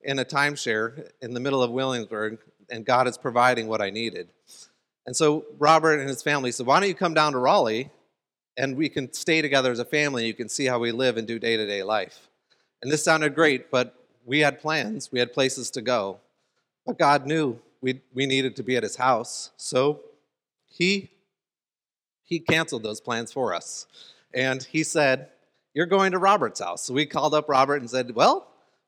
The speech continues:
we do need a place to stay." And he said, "Well, come on down." So we got to spend three days with Robert and his family, and God taught me how to lead my family in worship, uh,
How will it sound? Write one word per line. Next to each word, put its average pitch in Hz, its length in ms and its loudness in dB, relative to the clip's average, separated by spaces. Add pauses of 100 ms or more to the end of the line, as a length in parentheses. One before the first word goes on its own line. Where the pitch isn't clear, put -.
we 180 160 0
do 233 140 0
need 226 200 4
a 202 60 2
place 208 280 2
to 180 60 -12
stay." 147 400 -2 (140)
And 123 120 -8
he 147 120 -2
said, 143 240 0
"Well, 135 100 2
come 143 220 -2
on 143 100 0
down." 131 320 -4
So - 100 -10
we 147 60 -2
got 151 160 4
to 151 60 -8
spend 151 300 -4
three 160 200 -2
days 117 420 -2
with 120 120 -10
Robert 120 340 0
and 110 100 -4
his 107 140 -14
family, 107 460 -10 (420)
and 117 100 -10
God 131 300 2
taught 131 340 2 (360)
me 143 300 0
how 135 180 2
to 135 80 2
lead 147 260 0
my 135 140 -2
family 131 400 -2
in 120 100 -6
worship, 117 420 -4 (1200)
uh, 107 340 2